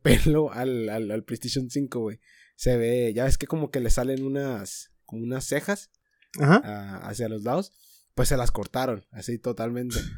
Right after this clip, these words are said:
Speaker 1: Entonces se ve como si estuvi-, se, todo pelón, güey, se ve literal como una computadora esa madre ya, el PlayStation cinco.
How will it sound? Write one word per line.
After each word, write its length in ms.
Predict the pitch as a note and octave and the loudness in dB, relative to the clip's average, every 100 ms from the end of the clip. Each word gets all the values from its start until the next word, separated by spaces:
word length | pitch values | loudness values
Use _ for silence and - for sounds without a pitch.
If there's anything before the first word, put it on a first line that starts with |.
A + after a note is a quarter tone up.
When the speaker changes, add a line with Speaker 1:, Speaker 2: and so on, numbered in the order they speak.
| - _ | -16 _
Speaker 1:
Entonces 300 | A#2 A2+ B2+ | -12 -2 2
se 80 | D3 | 4
ve 140 | C3+ C3 | 2 0
como 240 | D3 D3 | 0 0
si 80 | C#3+ | 2
estuvi-, 340 | C#3 C#3+ C3 - | 2 0 -2 -2
se, 160 | D3 C#3 | -4 -2
todo 280 | D#3 E3+ - | 2 0 6
pelón, 340 | F#3 D#3+ E3+ | 6 8 4
güey, 140 | F#3 F#3+ | 4 6
se 120 | E3+ | 8
ve 160 | D#3+ E3 | 6 6
literal 340 | F3+ D#3+ D#3 | 2 2 2
como 180 | E3+ F3 | 2 2
una 160 | F3+ | 2
computadora 600 | F3 F3 D#3 D3 A#2 C3 | 0 0 0 0 0 0
esa 160 | C#3 C#3+ | -2 -4
madre 280 | C3+ C3+ B2+ | -4 -4 -4
ya, 120 | B2+ | -6
el 100 | B2 | -8
PlayStation 400 | - A#2+ A#2+ B2+ | -8 -10 -8 -8
cinco. 340 | C3+ C3+ - | -6 -8 -10